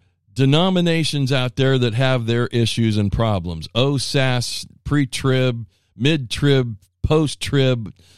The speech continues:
no trib, whatever on the rapture scene. Then you have the, uh, uh, baptismal regeneration. That's a horrible thing. That's a false, you know, na-, uh, come on. Get off of it.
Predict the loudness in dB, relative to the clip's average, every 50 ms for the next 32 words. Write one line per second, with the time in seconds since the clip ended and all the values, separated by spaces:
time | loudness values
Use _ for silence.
0 | _ -4 0 2 4 4 4 2 0 -4 -2 0 2 2 4 2 2 0 -2 -6
1 | -12 -16 _ _ _ _ _ -4 0 2 4 4 4 4 4 2 2 0 -4 -8
2 | -14 -20 _ _ _ _ _ -6 -4 -2 -2 -2 -2 -4 -4 -4 -4 -4 -6 -6
3 | -10 -10 -10 -10 -8 -8 -6 -6 -4 -4 -4 -6 -8 -10 -18 -20 -6 0 2 2
4 | 2 2 2 2 2 2 0 0 -2 -2 -4 -4 -4 -4 -4 -4 -4 -4 -4 -4
5 | -4 -4 -4 -6 -6 -8 -10 _ _ _ _ _ _ _ -6 -4 -4 -2 -2 -4
6 | -6 -10 -14 -20 -20 _ -4 -2 -2 -2 -2 -4 -2 2 2 2 2 0 -2 -2
7 | 0 0 0 0 0 0 0 0 2 2 2 2 2 2 2 0 0 0 -2 -2
8 | -2 0 0 0 0 0 0 0 2 2 2 2 0 0 -2 -6 -4 -2 -2 0
9 | 0 -2 -2 -4 -4 -4 -2 -4 -4 -4 -2 -2 0 0 0 -2 -4 -6 -6 -4
10 | -2 -2 -2 -2 -2 -4 -2 -4 -4 -4 -4 -6 -8 -6 -4 -2 0 2 2 2
11 | 2 0 0 -2 -6 -8 -12 -18 _ _ _ _ _ _ _ _ _ _ _ -2
12 | 2 4 4 4 4 2 0 0 0 0 0 0 -2 -4 -8